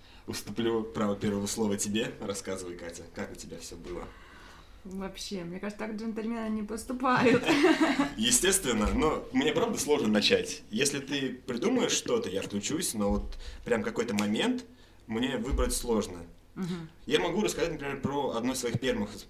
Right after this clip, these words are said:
Speaker 1: первых воспоминаний, которое было в моей жизни, я, по-моему, рассказывал уже, как я руку обжег об утюг.
Speaker 2: Мгм.
Speaker 1: Это было мне два года или три. Ну, я был очень маленький. Мама ушла к соседке, оставила включенный утюг.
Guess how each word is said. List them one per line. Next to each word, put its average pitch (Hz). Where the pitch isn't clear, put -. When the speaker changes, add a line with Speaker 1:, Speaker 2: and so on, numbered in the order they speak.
Speaker 1:
первых 113
воспоминаний, 113
которое 101
было 98
в 104
моей 95
жизни, 98
я, 90
по-моему, 92
рассказывал 123
уже, 95
как 107
я 113
руку 110
обжег 92
об 90
утюг. 87
Speaker 2:
Мгм. 175
Speaker 1:
Это -
было 98
мне 90
два 107
года 98
или 85
три. 107
Ну, 131
я 127
был 127
очень 104
маленький. 104
Мама 104
ушла 98
к -
соседке, 123
оставила 107
включенный 101
утюг. 202